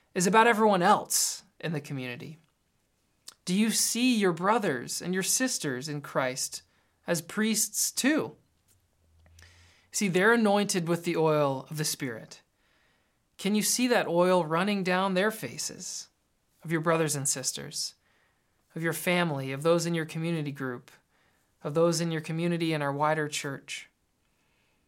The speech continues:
The oil of his Spirit is running down on their collar as well. And seeing one another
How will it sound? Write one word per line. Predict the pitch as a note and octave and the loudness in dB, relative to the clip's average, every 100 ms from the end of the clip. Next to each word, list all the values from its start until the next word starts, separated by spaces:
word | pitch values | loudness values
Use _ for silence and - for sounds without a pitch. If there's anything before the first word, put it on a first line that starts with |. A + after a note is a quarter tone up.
| - - | -12 -2
The | E3 | 4
oil | F3+ G#3 | 6 6
of | F#3 | 2
his | F#3 | 2
Spirit | - - G3 F#3+ | 0 0 2 4
is | F3 D3+ | 2 0
running | D#3 F#3+ G#3+ | 0 2 2
down | G3 F3 E3 D#3+ D#3+ D#3+ - | 0 0 0 0 -2 -6 -4
on | D#3 | -2
their | D#3+ | 0
collar | E3 - E3 E3 D#3 | -2 0 0 2 2
as | D#3 D#3 | 0 -4
well. | A2+ C#3 C#3+ _ _ _ _ _ _ _ _ _ _ - | -10 -12 -16 _ _ _ _ _ _ _ _ _ _ -6
And | F3 | -4
seeing | - A3 A#3+ A#3 | -2 0 0 2
one | G3 | 2
another | F3 E3+ G3+ G3 B2+ - | 2 2 2 2 0 -4